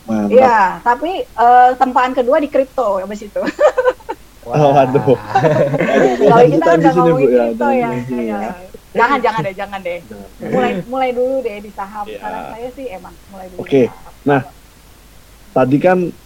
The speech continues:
Speaker 1: saham yang paling cuan. Kita nggak fair kalau kita nggak bahas risiko dong, Bu.
Speaker 2: Ya, betul.
Speaker 1: Ibu pernah nggak cut loss terdalam? <laughs> Apa, Bu?
Speaker 2: Eh, cut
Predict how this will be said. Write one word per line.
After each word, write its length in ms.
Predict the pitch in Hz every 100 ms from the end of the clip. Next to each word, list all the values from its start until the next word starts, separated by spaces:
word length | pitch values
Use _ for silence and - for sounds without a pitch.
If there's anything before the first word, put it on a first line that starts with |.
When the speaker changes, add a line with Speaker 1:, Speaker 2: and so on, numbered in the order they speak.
| - -
Speaker 1:
saham 500 | - 135 117 127 143 160 151
yang 140 | 139
paling 320 | 131 123 127 123 120
cuan. 240 | 131 120 95 - - - - - - - -
Kita 140 | 139 160
nggak 220 | 160 101 -
fair 120 | 147 127
kalau 160 | 120
kita 160 | 120 123
nggak 220 | 131 113
bahas 200 | 113 110 -
risiko 440 | 113 120 123 147 127
dong, 240 | 107 101 95
Bu. 400 | 95 95 104 220 - -
Speaker 2:
Ya, 320 | 208 208 202 196
betul. 140 | 190 -
Speaker 1:
Ibu 140 | 143
pernah 320 | 156 151 160 160
nggak 300 | 135 107 - - - - -
cut 220 | 135 127 -
loss 240 | 135 131
terdalam? 560 | - 143 131 113 110 110 101 - - - - - 233
<laughs> 600 | - - - - - -
Apa, 100 | -
Bu? 240 | 135 120 117 - - - - - - - - -
Speaker 2:
Eh, 560 | - 196 208 208 208 208 214
cut 240 | 254 247